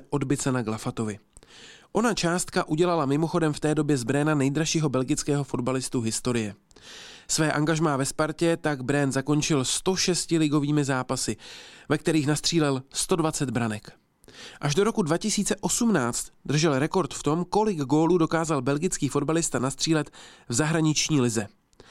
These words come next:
Až ho překonal Dries Mertens z Neapole. A po svém zápisu do historie řekl:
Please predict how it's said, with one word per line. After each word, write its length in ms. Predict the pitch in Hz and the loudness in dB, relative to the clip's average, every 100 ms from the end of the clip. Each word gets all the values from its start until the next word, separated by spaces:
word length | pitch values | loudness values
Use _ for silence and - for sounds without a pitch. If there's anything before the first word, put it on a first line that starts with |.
| - - - | -20 -8 -4
Až 180 | 208 | -2
ho 80 | 151 | -2
překonal 500 | - 151 160 151 143 - _ | -2 -2 0 -2 -2 -8 _
Dries 360 | 113 139 147 117 | -2 0 0 0
Mertens 600 | 110 127 135 123 117 - - | -2 -2 -2 -2 -2 -6 -12
z 100 | - | -8
Neapole. 480 | 113 120 - 117 107 - - - - - | -4 -4 -2 -2 -2 -10 -20 -20 -18 -8
A 60 | 131 | -4
po 120 | 165 | -4
svém 240 | - 151 131 | 0 0 0
zápisu 400 | 147 151 135 120 | -2 -4 -2 0
do 80 | |
historie 500 | 143 165 175 165 151 | 0 0 0 0 0
řekl: 320 | 139 127 107 | -2 -4 -6